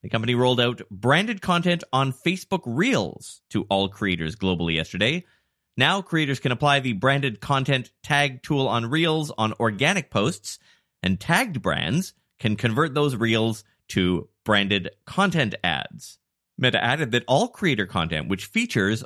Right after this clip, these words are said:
or is influenced by a branded product for an exchange of value must also tag that brand. Once tagged,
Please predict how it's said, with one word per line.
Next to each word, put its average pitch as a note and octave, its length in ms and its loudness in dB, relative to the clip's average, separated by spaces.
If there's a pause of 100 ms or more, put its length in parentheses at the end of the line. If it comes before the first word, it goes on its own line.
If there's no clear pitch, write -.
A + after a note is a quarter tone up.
or C3 220 4
is A#2+ 220 0
influenced G2 480 -2
by F2+ 140 4
a E2+ 40 0
branded F2+ 320 0
product C3 340 0
for F#2 200 0
an F2 40 0
exchange G#2+ 460 -2
of F#2 80 -2
value C#3 380 2
must C3 420 -2
also A2 380 2
tag A#2+ 680 -2 (120)
that E2+ 220 0
brand. E2+ 440 -2 (480)
Once E2+ 180 -2
tagged, C3 520 0